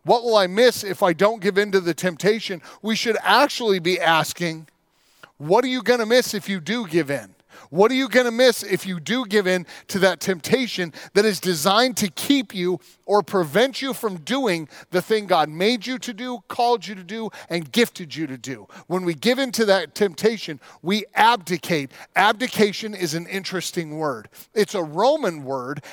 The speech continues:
and it was to disown or cut ties of responsibility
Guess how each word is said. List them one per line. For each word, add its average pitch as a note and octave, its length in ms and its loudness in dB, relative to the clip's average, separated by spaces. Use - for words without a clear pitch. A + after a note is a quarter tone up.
and F#3+ 160 2
it G3+ 120 0
was G3 360 0
to G3 240 -6
disown C4 720 2
or F3+ 340 2
cut - 420 0
ties A#3 420 2
of G3+ 120 -2
responsibility G3 1080 -2